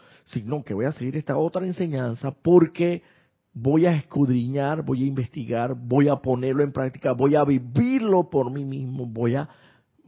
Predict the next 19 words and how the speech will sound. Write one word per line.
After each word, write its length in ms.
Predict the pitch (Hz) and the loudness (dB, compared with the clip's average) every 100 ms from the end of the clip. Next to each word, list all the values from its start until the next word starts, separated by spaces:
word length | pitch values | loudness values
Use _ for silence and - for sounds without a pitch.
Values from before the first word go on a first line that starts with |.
| _ _ | _ _
voy 320 | 180 127 139 | -2 2 4
a, 180 | 160 - - _ _ _ _ _ _ _ _ - | 4 2 -8 _ _ _ _ _ _ _ _ -12
voy 240 | 110 127 | -4 0
a 160 | 160 - _ _ | 0 -4 _ _
comprobar 1120 | 131 139 120 107 117 107 165 156 117 113 117 | 0 0 0 -2 0 2 0 -2 -4 -8 -14
por 280 | - 117 107 | -8 -6 -6
mí 160 | 147 143 | -6 -6
mismo 440 | 147 131 104 101 - _ _ _ | -6 -6 -8 -12 -16 _ _ _
que 120 | - 104 | -14 -6
cada 360 | 120 131 127 | -4 0 0
una 280 | 143 139 123 | -2 -4 -4
de 120 | 110 | -6
las 160 | 95 98 | -8 -10
palabras 600 | - 92 117 117 95 104 | -10 -6 -4 -4 -6 -10
contenidas 800 | 107 98 98 107 117 107 98 - | -14 -12 -10 -8 -8 -8 -10 -14
en 160 | - 98 | -14 -12
esta 320 | 110 - 127 | -12 -8 -4
otra 400 | 123 135 143 160 | -2 0 -2 -4
enseñanza 640 | 139 - 135 123 120 - | -8 -8 -8 -8 -8 -10